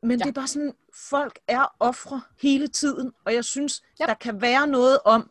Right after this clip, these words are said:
Speaker 1: at man kan takle en situation, hvor man er blevet offergjort. Den kan man takle på mere eller mindre hensigtsmæssige måder.
Speaker 2: Mhm.
Speaker 1: Men selv hvis man gør det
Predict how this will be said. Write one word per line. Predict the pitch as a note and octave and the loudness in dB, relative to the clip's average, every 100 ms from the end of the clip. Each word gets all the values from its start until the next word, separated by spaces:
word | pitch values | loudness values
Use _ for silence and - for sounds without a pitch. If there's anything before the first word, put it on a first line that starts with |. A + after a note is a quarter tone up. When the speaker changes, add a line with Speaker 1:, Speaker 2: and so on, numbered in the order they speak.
| - | -4
Speaker 1:
at | G3 - | -4 -2
man | F#3+ E3 | -4 -4
kan | F3+ - | -8 -6
takle | - A3 C4+ E4 D#4+ _ _ | 2 4 4 0 -2 _ _
en | G#3 G3 | -2 0
situation, | - G3 F3+ - G3+ | 0 0 2 2 0
hvor | E3+ | 0
man | F#3+ F3 | -2 -2
er | |
blevet | E3 F3 E3 | 0 0 2
offergjort. | E3+ G3+ - F3+ C#3+ _ - | 2 0 0 0 0 _ 0
Den | B3 | 0
kan | B3 B3+ | 2 2
man | A3+ - | 2 0
takle | - F#3+ F#3+ A#3 | 2 2 2 -4
på | A3 | -2
mere | G3+ G#3 G#3 G#3+ - | 0 2 4 2 4
eller | G3+ | 2
mindre | F#3 F#3+ A3 | 2 0 -2
hensigtsmæssige | G3 G3 - - - - - F#3+ F3+ G3 F3 | -2 -2 -4 -8 -6 -4 -2 -2 -2 0 2
måder. | E3+ D#3+ G3 _ _ _ | 4 4 2 _ _ _
Speaker 2:
Mhm. | A3 G3 G3 G3+ G#3 G3+ - - | -4 -2 0 -2 -2 -4 -8 -2
Speaker 1:
Men | B3 A3 | 0 2
selv | - D#4 C#4+ | 4 2 2
hvis | B3 C#4 | -6 -4
man | C#4 | -4
gør | A#3+ A#3+ | 0 0
det | B3 | 0